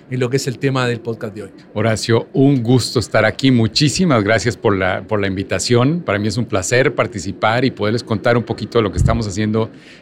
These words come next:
Speaker 2: en Siemens y en la industria sobre este apasionante tema de, de transformación digital, de electrificación, de automatización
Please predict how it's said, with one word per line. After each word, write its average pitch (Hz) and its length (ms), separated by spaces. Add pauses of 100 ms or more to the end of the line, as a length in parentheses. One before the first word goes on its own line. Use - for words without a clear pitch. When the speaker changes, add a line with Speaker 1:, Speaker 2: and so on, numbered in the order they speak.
Speaker 2:
en 104 140
Siemens 143 460
y 110 60
en 98 100
la 101 60
industria 135 640
sobre 107 260
este 113 140
apasionante 123 720
tema 123 420
de, 95 200 (300)
de 113 80
transformación 104 640
digital, 123 580
de 110 80
electrificación, 98 920
de 110 80
automatización 95 800